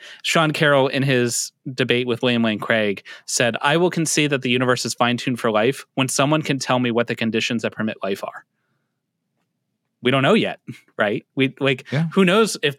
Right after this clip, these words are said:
Speaker 1: what kind of universes, what, what are the range of universes that could be life permitting? And so it's premature, to say the least, to say that these, this set that we have is the only possible set.
Speaker 2: We have one set,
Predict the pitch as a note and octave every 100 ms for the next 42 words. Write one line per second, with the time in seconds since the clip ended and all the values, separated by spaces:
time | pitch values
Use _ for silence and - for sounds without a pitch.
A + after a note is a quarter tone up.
0 | _ B2+ C3+ - C3 C3 B2 A2+ B2 C3
1 | A#2+ G#2+ A2+ B2 B2 - B2+ B2+ A#2 A2
2 | A#2+ B2 A2+ A#2+ G#2 - A2 A2 - G#2
3 | G2+ G2 - G2 F2+ - - - G#2+ F#2+
4 | - - - E3+ C#3+ - B2+ G#2+ - -
5 | A2+ A#2 G#2+ G#2 F2 - - F#2+ E2+ -
6 | _ _ _ _ - - A#2+ G#2+ G2+ -
7 | A#2 B2 B2 A2 - - _ - C#3 -
8 | C#3+ B2+ - A2+ A#2 G#2+ A2+ G#2 G2 -
9 | A#2 G#2 G#2 G2+ F#2+ - - - - -
10 | - _ _ _ _ _ _ _ _ _
11 | _ _ _ _ _ _ _ _ _ _
12 | - A#2 A#2 G#2 A#2 B2 B2 B2+ - _
13 | _ _ _ _ _ _ _ - B2